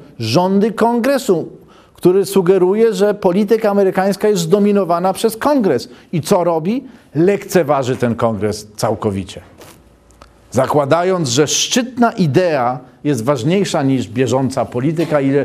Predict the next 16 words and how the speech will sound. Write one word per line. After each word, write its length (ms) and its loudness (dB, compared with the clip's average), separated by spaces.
i 80 0
że 120 2
ludzie 300 2
to 120 0
na 120 0
pewno 380 -2
zrozumieją. 640 -6
Nie 140 0
zrozumieli. 580 0
Traktat 420 0
nie 140 2
został 340 2
nigdy 380 2
ratyfikowany. 920 0
Woodrow 380 2
Wilson 420 0